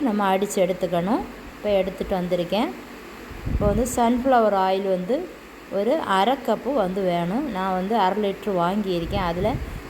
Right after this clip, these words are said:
கொஞ்சமா எடுத்து முதல்ல விட்டு நம்ம வந்து பிளெண்ட் பண்ணி எடுக்கலாம். பிளெண்ட் பண்ணும்போது லிக்விடா தான் இருக்கும். இங்க பாருங்க, லிக்விடா தான் இருக்கு. திரும்பியும்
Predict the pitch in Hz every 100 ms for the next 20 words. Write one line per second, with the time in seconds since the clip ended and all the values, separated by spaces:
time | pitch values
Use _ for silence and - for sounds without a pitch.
0 | - - 208 226 226 202 254 330 - -
1 | 185 180 190 233 214 180 196 196 175 175
2 | 170 220 370 - - - - 170 180 190
3 | 180 196 311 240 190 190 196 180 226 262
4 | 185 - 160 165 - - - 202 226 262
5 | 247 208 196 185 185 220 302 208 214 220
6 | 277 254 208 196 214 202 180 196 226 240
7 | 233 - - - - - - - - -
8 | - - - - - 202 185 175 175 180
9 | 233 240 254 214 196 196 196 180 185 180
10 | 240 370 427 - - - - - 233 247
11 | 254 214 240